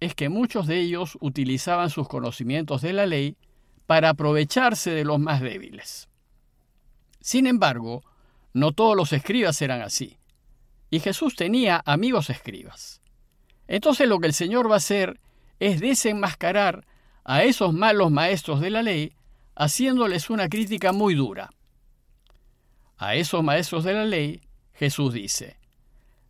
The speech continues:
"Les gusta pasearse con largas vestiduras, ser saludados en las plazas y ocupar los primeros asientos en las sinagogas y los banquetes".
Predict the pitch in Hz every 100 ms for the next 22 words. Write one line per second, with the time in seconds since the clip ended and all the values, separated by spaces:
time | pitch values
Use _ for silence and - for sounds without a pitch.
0 | _ - 156 160 269 226 247 226 170 240
1 | 254 233 208 165 170 220 233 208 175 151
2 | 160 170 165 104 92 - - _ _ -
3 | 135 139 151 135 139 143 139 131 120 -
4 | 196 170 - 113 123 - _ _ _ _
5 | - 139 143 151 233 214 165 160 190 202
6 | 156 143 185 185 165 147 131 131 - 127
7 | 127 190 165 156 147 170 165 139 127 117
8 | - 98 - 110 - -